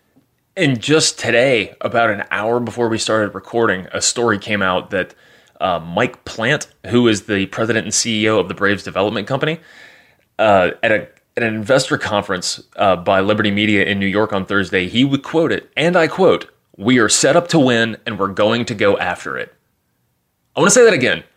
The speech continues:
"We're set up to win, and we're going to go after it." Like, w-, that, what does that do to you?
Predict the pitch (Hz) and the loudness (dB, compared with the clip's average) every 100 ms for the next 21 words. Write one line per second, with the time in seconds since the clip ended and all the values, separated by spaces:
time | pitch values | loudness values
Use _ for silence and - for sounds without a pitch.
0 | _ _ _ 120 120 - 165 175 175 143 | _ _ _ -2 2 4 2 2 2 2
1 | 131 123 139 117 113 95 120 123 139 139 | 0 -2 -4 -4 -6 -2 0 0 0 -2
2 | 110 113 110 98 92 - 78 - - 139 | -2 0 0 -2 -4 -8 -10 -10 -2 -2
3 | - 143 _ _ _ _ _ _ 139 123 | -2 -10 _ _ _ _ _ _ -6 -2
4 | 113 - _ _ _ _ _ _ 147 180 | -2 -6 _ _ _ _ _ _ -4 0
5 | 233 180 143 165 - - 113 107 143 139 | 2 0 -2 -4 -8 -14 -10 2 6 6
6 | 135 120 107 104 | 4 0 -2 -2